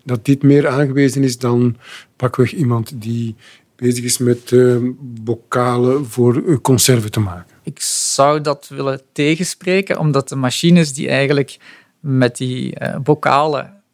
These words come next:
Speaker 2: omgaan, dat die eigenlijk dezelfde uitdagingen hebben als machines waarmee weefgetouwen gemaakt worden, of de weefgetouwmachine zelf. Daarnaast heb je ook een heel aantal kwaliteitseisen die optreden. Eh, bijvoorbeeld,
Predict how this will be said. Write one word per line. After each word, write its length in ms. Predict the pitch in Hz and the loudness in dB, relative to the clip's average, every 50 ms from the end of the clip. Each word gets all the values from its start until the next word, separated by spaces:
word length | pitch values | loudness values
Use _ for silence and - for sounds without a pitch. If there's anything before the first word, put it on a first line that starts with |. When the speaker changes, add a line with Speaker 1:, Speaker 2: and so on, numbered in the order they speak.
| _ _ - | _ _ -2
Speaker 2:
omgaan, 640 | 165 160 151 165 165 147 165 147 165 190 202 208 196 - _ _ _ _ _ _ _ _ _ _ _ | 0 0 0 0 0 -2 -2 -2 0 0 0 -2 -2 -4 _ _ _ _ _ _ _ _ _ _ _
dat 180 | - - 120 | -16 -14 -14
die 160 | - 123 - - | -14 -14 -12 -8
eigenlijk 640 | 135 131 143 151 156 147 143 143 - - - - _ _ _ _ _ | -4 -2 -2 0 0 0 -2 -2 -4 -14 -18 -18 _ _ _ _ _
dezelfde 480 | - 131 - - - 170 165 151 - | -14 -8 -2 0 2 2 2 0 -4
uitdagingen 680 | - 147 - 147 151 - 170 175 185 185 185 175 170 170 | -4 -2 -2 -2 -2 0 0 0 0 0 0 0 0 -2
hebben 280 | 180 175 165 170 - - | -2 -2 -2 -4 -4 -6
als 380 | 151 156 151 - - - - - | -8 -8 -8 -8 -10 -10 -10 -10
machines 640 | 143 139 135 - - 143 151 151 143 - - - - _ - - _ _ _ _ _ | -8 -8 -6 -4 -2 0 0 0 0 -2 -6 -8 -10 _ -20 -20 _ _ _ _ _
waarmee 380 | - 131 113 127 127 135 135 | -10 -6 -2 0 2 2 4
weefgetouwen 560 | 131 135 139 - - 139 - - - 73 76 - | 4 4 2 0 -2 -8 -4 -4 -2 -2 -2 -4
gemaakt 380 | 135 131 123 123 151 156 - | -2 0 0 0 0 0 -4
worden, 360 | - 190 175 170 170 156 - | -6 -4 -2 -2 -4 -2 -2
of 120 | - 156 - | -2 -2 -2
de 180 | 165 143 143 | -2 -4 -4
weefgetouwmachine 1000 | 135 131 135 131 - - - - - 147 131 131 - - - - - 139 135 127 | -2 -2 -4 -4 -4 -8 -12 -8 -6 -4 -4 -4 -6 -6 -8 -8 -8 -6 -8 -8
zelf. 440 | 123 - 135 135 185 196 - - - _ - - - - _ _ _ | -6 -2 -2 0 0 0 -2 -6 -18 _ -20 -20 -20 -20 _ _ _
Daarnaast 640 | - 123 120 127 120 117 113 127 160 196 190 - - | -2 -2 -2 0 0 0 2 2 0 0 -4 -4 -6
heb 160 | 156 156 - | -6 -6 -8
je 220 | - - - - | -8 -14 -12 -12
ook 180 | - 131 127 - | -12 -14 -14 -14
een 100 | 127 123 | -14 -12
heel 280 | 123 127 139 147 139 | -8 -6 -4 -2 -2
aantal 360 | 135 127 131 127 - 143 131 - | 0 -2 -2 -4 -4 -6 -8 -8
kwaliteitseisen 1200 | - - 139 127 131 131 _ - 113 110 127 - - - - - 160 156 175 - - 233 220 190 | -8 -6 -6 -6 -6 -8 _ -4 -2 -2 -2 -2 -4 -10 -8 -4 -2 -2 -2 -2 -2 -4 -4 -4
die 160 | 156 156 - | -4 -6 -4
optreden. 580 | 160 156 - - - 170 175 190 196 220 226 226 | -4 -4 -4 -4 -2 0 0 0 0 0 -2 -4
Eh, 100 | 170 143 | -6 -6
bijvoorbeeld, 800 | 135 135 127 127 135 135 139 139 135 131 131 139 - - - - | -6 -6 -2 0 2 2 4 4 2 2 0 0 -4 -10 -14 -14